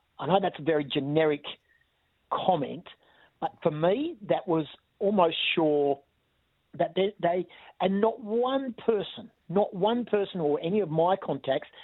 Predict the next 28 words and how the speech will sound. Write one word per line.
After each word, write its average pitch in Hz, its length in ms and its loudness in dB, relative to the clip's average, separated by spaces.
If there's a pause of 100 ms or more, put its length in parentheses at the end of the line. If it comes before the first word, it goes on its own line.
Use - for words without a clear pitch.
(280)
suggested 147 400 2
Adam 147 260 2
Simpson 143 320 -4
wasn't 143 260 0
gonna 131 140 0
keep 127 220 -4
his 113 180 -12
job. 113 220 -8 (560)
There 185 180 4
is 180 80 0 (240)
so 254 440 2
much 214 220 0 (120)
talk, 151 240 2 (120)
and 190 140 2
it 208 60 2
was 214 120 -2 (280)
pretty 381 220 -2
much 226 220 2 (140)
East 214 160 -4
Coast 185 300 0
driven, 180 220 0
and 220 140 4 (360)
the 370 80 -6
West 302 180 -2
Australian 175 540 2 (100)
have 170 100 -2 (100)
certainly 165 300 0
been 147 340 -2